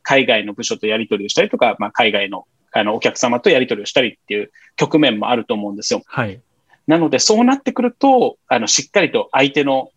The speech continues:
Speaker 1: 主張してることを正確に把握できたりとか、
Speaker 2: うんうん。
Speaker 1: あの、一ターンで把握できなくてももちろん大丈夫なんですが、英語が、なんていうんですかね、流暢だなっていう印象の方よりも、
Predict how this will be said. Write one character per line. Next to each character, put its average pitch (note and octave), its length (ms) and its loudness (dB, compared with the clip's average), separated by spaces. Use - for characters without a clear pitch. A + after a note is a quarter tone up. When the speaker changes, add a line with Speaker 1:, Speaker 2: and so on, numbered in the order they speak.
Speaker 1:
主 - 200 -6
張 D3+ 280 2
し - 80 -10
て D3+ 100 0
る C#3 80 -4
こ C#3 120 -6
と F#2 180 -10
を - 40 -18
正 D3+ 260 0
確 D3 240 -6
に C#3 100 -2
把 C3+ 280 0
握 C3 60 -6
で B2+ 100 -4
き - 100 -20
た G#2+ 80 -6
り G2+ 140 -12
と - 60 -18
か、 A#2+ 60 -8
Speaker 2:
う B2 40 -2
ん B2 40 0
う F3 220 4
ん。 G#2+ 40 -6
Speaker 1:
あ B2 120 2
の、 A#2+ 320 0
一 F3+ 260 -6
タ C#4 100 2
ー A#3 100 2
ン A2+ 80 -4
で A2+ 220 -6
把 D3+ 220 0
握 D#3+ 100 0
で D3 120 0
き E3+ 100 -8
な C#3 120 0
く - 80 -20
て A2 80 -8
も G2 160 -14
も B2+ 140 2
ち - 120 -6
ろ A2+ 100 -2
ん G#2+ 80 -10
大 B2 180 2
丈 B2+ 140 0
夫 A2 100 -6
な G2+ 120 -12
ん - 60 -20
で G#2+ 60 -18
す - 140 -12
が、 C3 360 2
英 A3 240 4
語 B3 160 -2
が、 A3+ 320 2
な G3 160 -6
ん C4+ 60 -8
て F#3 100 -4
い - 20 -2
う - 20 -2
ん - 20 -6
で A2 60 -8
す - 80 -10
か A#2 100 -6
ね、 A2 260 -6
流 B3 260 4
暢 G3 280 2
だ B2 120 2
な E3+ 120 2
っ - 80 -4
て C3 120 4
い A#2 200 -2
う A2+ 80 -10
印 D3 300 2
象 D3 140 0
の C#3 120 -2
方 D3 260 -2
よ A#2 140 -2
り G#2+ 120 -16
も、 E3+ 380 0